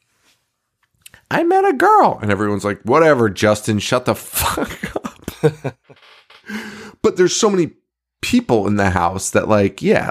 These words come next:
like, that, that makes, I don't know. Like, you, you would be like, "Yeah, probably, kid."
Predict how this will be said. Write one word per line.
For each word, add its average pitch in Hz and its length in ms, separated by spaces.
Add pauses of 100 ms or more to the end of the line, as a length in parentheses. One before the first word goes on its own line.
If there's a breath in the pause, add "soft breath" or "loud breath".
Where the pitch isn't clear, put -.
like, 90 200
that, 113 340 (640)
that 135 120
makes, - 500 (760)
I 139 60
don't 110 140
know. 82 200
Like, 104 220
you, 120 160 (100)
you 113 160
would 123 200
be 98 120
like, 87 300
"Yeah, 110 120
probably, 92 680 (100)
kid." 92 340